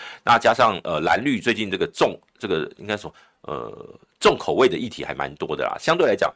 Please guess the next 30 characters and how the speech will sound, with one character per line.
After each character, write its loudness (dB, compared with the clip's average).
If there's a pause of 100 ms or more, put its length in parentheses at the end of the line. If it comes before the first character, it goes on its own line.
(180)
民 -6
众 2
党 -6
就 -8
会 0
比 -10
较， 4 (140)
哎， -12
好 -10
像 -4
比 -18
较 0
边。 0 (380)
可 0
是 0 (1200)
柯 8
文 10
哲 6
他 4
最 4
近 -4
呈 -4
现 0
出 -6
一 -2
个 4
现 0
象， 0 (800)
就 -2
是 -2